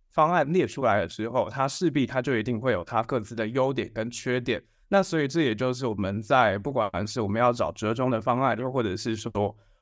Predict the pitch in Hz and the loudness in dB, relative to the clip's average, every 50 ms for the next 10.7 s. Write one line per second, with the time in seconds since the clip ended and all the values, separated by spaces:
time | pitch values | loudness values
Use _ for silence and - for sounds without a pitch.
0 | _ _ - 117 113 110 120 131 131 120 113 - - 120 113 117 127 117 107 104 | _ _ -2 -2 0 2 2 4 4 2 0 -2 -4 -4 0 4 4 4 4 2
1 | - 113 101 87 - - 98 92 107 104 - - - 117 120 160 151 117 113 - | -2 -4 -4 -4 -4 -4 -4 -2 -2 -2 -4 -4 -6 -6 0 0 0 0 2 0
2 | 143 120 104 104 123 110 95 - 131 113 110 - - - 104 107 110 - - 95 | -2 -2 -2 0 -2 -4 -2 -2 -4 -6 -6 -6 -2 0 0 0 0 -2 -6 -4
3 | 90 85 104 127 123 110 - - - - - 170 123 104 104 113 107 - - _ | -2 -2 -2 -2 -2 -4 -8 -8 -12 -4 -2 0 0 0 0 -2 -4 -4 -6 _
4 | _ _ _ _ _ _ 170 175 175 160 - 147 147 151 143 131 123 95 101 117 | _ _ _ _ _ _ 2 2 2 2 0 0 0 0 2 0 -2 -2 -2 -4
5 | 117 120 117 - 180 196 - 202 147 113 113 113 - 117 110 110 120 131 151 139 | -6 -4 0 0 0 0 2 0 2 0 0 -4 -4 -2 -2 -2 0 0 0 -2
6 | 131 139 151 139 - 156 151 - - 117 110 117 139 131 - 131 139 151 156 135 | -2 -2 -6 -6 -6 -8 -8 -6 -8 -8 -2 0 0 0 2 0 0 2 2 2
7 | 95 87 80 90 78 58 62 - - - - 143 139 123 113 104 110 131 131 143 | 2 0 -2 -4 -6 -4 -6 -8 -10 -8 -4 0 0 0 0 0 0 2 2 2
8 | 131 113 98 90 104 117 135 127 117 117 - _ 202 175 147 151 156 139 123 117 | 2 0 -4 -6 -8 -2 0 0 0 0 0 _ 4 4 4 4 0 -4 -4 -6
9 | - - - 123 123 123 - 131 127 127 - 139 120 117 117 117 113 120 - 127 | -10 -6 -4 -4 -4 -2 -4 -6 -6 -4 -2 -2 0 0 0 -2 -4 -4 -6 -8
10 | - - 120 120 139 156 139 - - - - 98 - - | -6 -4 -2 -2 0 -2 -4 -4 -8 -8 -6 -6 -6 -6